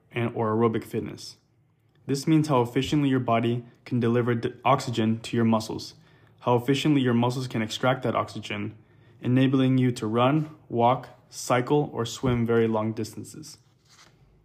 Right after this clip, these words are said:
If you've listened to Peter Attia before, you know the importance of V O two max. V O two max is perhaps the single most important, powerful marker for longevity.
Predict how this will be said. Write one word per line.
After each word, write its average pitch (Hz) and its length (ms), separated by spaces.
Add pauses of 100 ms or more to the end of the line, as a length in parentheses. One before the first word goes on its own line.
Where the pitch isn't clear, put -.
(1500)
If 135 100
you've 139 120
listened 180 240
to 151 60
Peter 143 280
Attia 135 240
before, 110 540
you 127 160
know 139 120
the 135 120
importance 120 480
of 107 100
V 110 140
O 107 60
two 107 200
max. - 480 (160)
V 127 260
O 175 60
two 175 180
max 113 500 (100)
is 123 100
perhaps 120 400
the 117 60
single 143 380
most 127 260
important, 113 540 (320)
powerful 127 680 (300)
marker 123 360
for 120 160
longevity. 110 680